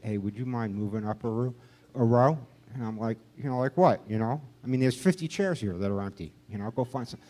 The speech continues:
So anyhow, we moved up. Preacher says something, like every good husband does, "Hey, babe, I think we need to go up there." Hey, I'm already saved. I don't know about you. I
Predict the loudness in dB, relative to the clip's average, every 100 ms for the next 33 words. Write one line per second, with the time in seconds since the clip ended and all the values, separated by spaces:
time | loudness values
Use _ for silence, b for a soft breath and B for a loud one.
0 | B 4 6 6 4 6 6 6 6 6
1 | 6 2 -8 B B B B 10 10 10
2 | 4 4 2 4 2 2 0 0 -4 -16
3 | b b b b _ _ _ _ _ _
4 | _ _ _ _ _ -6 -2 2 4 4
5 | 4 4 4 2 -2 2 2 0 -4 -20
6 | -10 -4 -2 0 -2 -6 _ _ _ _
7 | _ _ -8 -6 -6 -6 -6 -4 -2 -2
8 | -4 -12 _ _ _ _ _ _ _ -4
9 | -4 -4 -6 -2 0 2 0 -2 -8 -8
10 | -6 -6 -6 -6 -6 -6